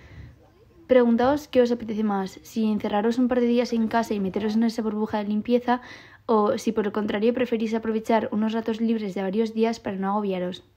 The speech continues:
Yo pertenezco al segundo grupo, sin ninguna duda. Me siento muchísimo más cómoda dedicando mis mañanas a limpiar y las tardes a quedar con mis amigos para despejarme y disfrutar del exterior. Así es como que no me agobio y consigo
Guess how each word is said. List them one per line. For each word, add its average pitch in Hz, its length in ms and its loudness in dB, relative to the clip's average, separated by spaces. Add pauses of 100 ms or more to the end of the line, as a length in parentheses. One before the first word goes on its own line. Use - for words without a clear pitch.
(260)
Yo 247 420 6
pertenezco 214 640 2
al 196 280 0
segundo 202 400 -2
grupo, 196 340 -4
sin 208 180 -2
ninguna 196 360 0
duda. 196 320 2 (320)
Me 233 80 2
siento 220 320 2
muchísimo 220 420 0
más 220 260 -2
cómoda 226 360 0
dedicando 202 420 -2
mis 214 160 -2
mañanas 202 340 -4
a 196 40 -8
limpiar 208 400 2 (280)
y 233 100 -4
las 226 180 -2
tardes 220 280 -2
a 226 60 -4
quedar 196 240 -4
con 220 140 0
mis 208 80 -4
amigos 214 540 0
para 190 360 -4
despejarme 190 520 -4
y 208 40 -2
disfrutar 190 380 -8
del 185 100 -6
exterior. 180 500 -6 (420)
Así 220 200 0
es 226 100 -2
como 262 200 2
que 226 100 -4
no 208 100 -2
me 220 120 2
agobio 208 400 0
y 185 60 -2
consigo 208 640 -2